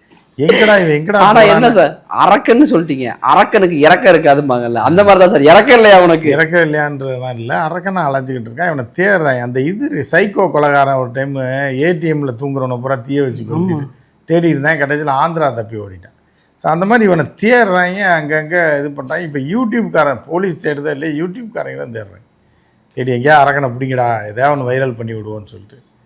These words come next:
Speaker 2: நானே
Speaker 1: அந்த இன்னொரு சேனல்ல ஏதோ அந்த தம்பி வந்து ஒரு, ஒரு எட்டு நிமிஷம் வீடியோ எடுத்து வந்திருக்கலாம். முதல்ல பேட்டி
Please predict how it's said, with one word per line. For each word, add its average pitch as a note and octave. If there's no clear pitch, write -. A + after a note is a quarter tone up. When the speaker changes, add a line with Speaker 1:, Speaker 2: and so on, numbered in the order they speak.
Speaker 2:
நானே B2+
Speaker 1:
அந்த D3+
இன்னொரு D#3+
சேனல்ல D3+
ஏதோ C3+
அந்த B2+
தம்பி B2+
வந்து B2
ஒரு, A2
ஒரு G#2+
எட்டு A#2
நிமிஷம் D#3
வீடியோ D3
எடுத்து A#2+
வந்திருக்கலாம். F#2
முதல்ல A2
பேட்டி B2